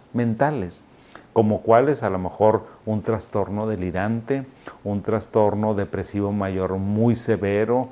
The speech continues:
un trastorno mental severo, síntomas paranoides,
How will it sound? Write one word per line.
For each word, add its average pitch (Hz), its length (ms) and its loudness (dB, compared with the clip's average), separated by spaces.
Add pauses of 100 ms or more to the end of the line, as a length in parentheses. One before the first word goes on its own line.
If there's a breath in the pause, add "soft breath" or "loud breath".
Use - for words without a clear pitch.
(320 loud breath)
un 107 500 0
trastorno 104 540 -2
mental 98 460 -4
severo, 104 720 0 (200 loud breath)
síntomas 107 580 -4
paranoides, 110 1080 -2